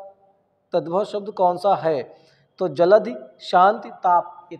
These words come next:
तीनों आपके तत्सम में चले जाएंगे। आपका काज जो होता है, ठीक, "कौन उसको काज मोह गरीब को जो तुमसे नहीं जाते है टारो", तो काज आपका हिंदी व्याकरण का शब्द हो जाएगा। निम्नलिखित में से किस विकल्प में सभी शब्द तत्सम है? कुम्हार, गधा,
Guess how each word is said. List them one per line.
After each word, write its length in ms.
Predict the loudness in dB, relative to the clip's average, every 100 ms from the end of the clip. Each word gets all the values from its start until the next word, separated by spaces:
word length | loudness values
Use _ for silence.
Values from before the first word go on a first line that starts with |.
| -10
तीनों 320 | -6 -2 -2
आपके 180 | -4 -6
तत्सम 280 | -10 -10 -12
में 100 | -10
चले 200 | -6 -2
जाएंगे। 320 | -2 -2 -2
आपका 380 | 0 0 2 -2
काज 440 | 0 0 2 0
जो 140 | -6
होता 320 | -12 -10 -8 -8
है, 220 | -10 -18 _ _ _ _ _ _ _ -16
ठीक, 260 | -14 -16 _ _
"कौन 240 | -4 -4
उसको 180 | -6 -12
काज 340 | -4 -4 -2 -6
मोह 320 | -10 -8 -8
गरीब 420 | -8 -8 -12 -14
को 180 | -14 -16
जो 140 | -16
तुमसे 360 | -16 -16 -16 -16
नहीं 180 | -14 -12
जाते 300 | -10 -12 -14
है 60 |
टारो", 220 | -14 -14 -12
तो 100 | -10
काज 380 | -2 0 0
आपका 400 | -2 -6 -6 -6 -8
हिंदी 240 | -14 -10
व्याकरण 320 | -10 -10 -14
का 80 | -16
शब्द 240 | -18 -18
हो 80 | -16
जाएगा। 380 | -12 -12 -12 -14 _ _ _ _ _ _ _ -2
निम्नलिखित 460 | 0 0 -2 -4
में 140 | -4 -2
से 140 | -4
किस 220 | -8 -10
विकल्प 300 | -4 -2 -2
में 120 | -2
सभी 480 | -4 -4 -4 -6 -14 -12
शब्द 260 | -4 -4 -2
तत्सम 500 | -2 -2 -2 -2 -2
है? 220 | -8 -12 _ _ _ -6
कुम्हार, 480 | -2 2 4 4
गधा, 680 | 2 0 2 2 0 -12 -20